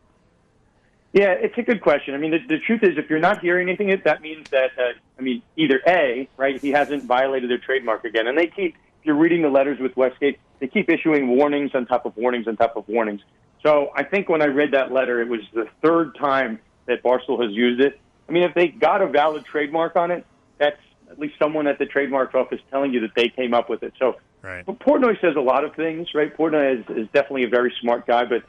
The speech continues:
Speaker 1: uh, you know, just 'cause he says something doesn't really mean it to be true. But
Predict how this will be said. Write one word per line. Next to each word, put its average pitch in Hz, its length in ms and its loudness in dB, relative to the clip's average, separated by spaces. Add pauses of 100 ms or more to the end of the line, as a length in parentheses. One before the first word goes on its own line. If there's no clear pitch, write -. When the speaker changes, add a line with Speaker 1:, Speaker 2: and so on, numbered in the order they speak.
(320)
Speaker 1:
uh, 123 320 0
you 175 80 -2
know, 120 220 0 (160)
just 170 160 -2
'cause 160 160 2
he 143 180 -4
says 143 180 4
something 117 220 -4
doesn't 120 320 -2
really 131 260 4
mean 120 180 2
it 113 120 -4
to 120 60 -6
be 104 120 -4
true. 104 280 2
But 107 180 0